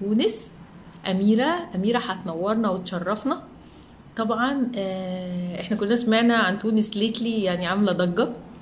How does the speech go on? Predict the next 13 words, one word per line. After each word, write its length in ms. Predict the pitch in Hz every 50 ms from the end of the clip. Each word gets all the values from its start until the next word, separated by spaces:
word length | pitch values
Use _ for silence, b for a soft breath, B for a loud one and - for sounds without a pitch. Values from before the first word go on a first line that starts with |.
| - - - -
تونس 300 | 220 226 233 220 226 -
خلصت 440 | - 202 180 185 214 214 196 196 -
خلاص 300 | - 196 190 214 214 220
قصة 220 | - 233 233 240 -
الكورونا، 600 | 214 - - 185 175 185 208 220 233 247 247 247
وبيقولوا 340 | 240 202 - - 208 214 190
بقى 200 | 180 - - 160
عندهم 260 | 160 170 190 190 180
زيرو 240 | 175 185 180 175 180
كيسز، 580 | - 247 262 262 254 - 269 262 262 240 208
وفتحوا 360 | - - 254 262 262 240 233
خلاص 280 | - - 214 233 233 254
المطارات، 580 | 254 240 240 240 240 233 226 247 262 262 269